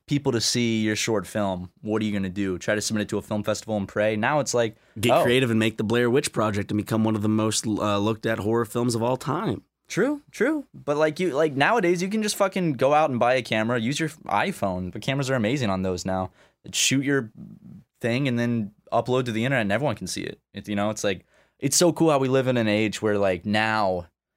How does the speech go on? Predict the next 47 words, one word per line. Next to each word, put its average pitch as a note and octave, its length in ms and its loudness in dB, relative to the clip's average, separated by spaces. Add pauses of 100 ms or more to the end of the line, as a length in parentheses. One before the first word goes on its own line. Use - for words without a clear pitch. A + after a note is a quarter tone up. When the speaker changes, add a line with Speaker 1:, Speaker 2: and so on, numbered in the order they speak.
(280)
Speaker 1:
uh, F#2 440 0 (720)
creating A#2 720 0 (420)
has G#2+ 220 -4
never G#2 180 0
been F#2+ 140 -2
easier, F#2 560 -6 (140)
which G#2 160 -8
I G#2+ 60 -2
think G2 180 -6
is F2+ 80 -6
super F#2+ 260 -6
cool. F#2 360 -8
Speaker 2:
There's F#2 120 -6
also G2+ 240 0
the F#2+ 100 -2
downside F#2 640 0
of D#2+ 100 -6
where F2 140 -2
it - 100 -10
completely, E2+ 720 -6
like, E2 300 -14
saturates G2 520 -8
the - 80 -8
market F2+ 480 -10 (400)
of A#2 100 -16
Speaker 1:
That's B2 140 -4
true. F#3 280 2
Speaker 2:
content. E2 540 -6
Like, F#2 320 -6 (300)
remember A#2 220 0
how, A#2 240 0
like, G2+ 260 -2
easy F#2 300 -2
it F#2+ 60 0
was G2 200 -2
to F#2+ 80 -8
kind E2+ 160 -6
of E2+ 60 -10
find F#2 200 -6
a F2 40 -4
YouTube E2 360 -6
video F#2 340 -4
that F2+ 100 -6
was E2+ 160 -6
funny F2+ 360 -6
or F2+ 120 -6
whatever, F#2+ 500 -4